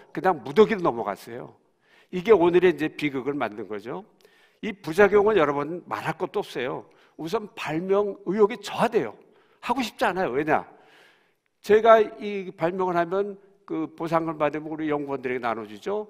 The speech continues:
학교에 이제 일정 급은 내고 또 뺏기고,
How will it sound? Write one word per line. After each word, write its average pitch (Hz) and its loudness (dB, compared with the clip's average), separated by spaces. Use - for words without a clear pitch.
학교에 175 -4
이제 139 -4
일정 131 -8
급은 127 -14
내고 127 -6
또 156 -8
뺏기고, 156 -6